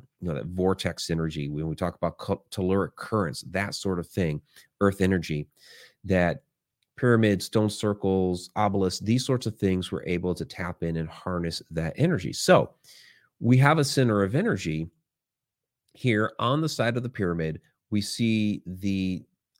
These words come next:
symbolism of the snakes and the energy going straight back up into the temple itself. So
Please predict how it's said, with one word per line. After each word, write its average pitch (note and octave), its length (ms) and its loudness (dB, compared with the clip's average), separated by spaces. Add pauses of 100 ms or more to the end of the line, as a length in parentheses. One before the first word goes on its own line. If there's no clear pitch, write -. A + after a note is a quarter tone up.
symbolism F#2 880 -2 (100)
of G#2+ 440 2
the G2 100 -2
snakes F2 480 -6
and F2+ 100 -2
the - 160 -6
energy F2 400 -6
going E2+ 360 -6
straight - 720 -6
back A2+ 340 -4
up F2+ 280 -2 (120)
into F#2 720 0 (1000)
the G2 120 2
temple F#2+ 540 0
itself. - 640 -6 (840)
So G2 440 4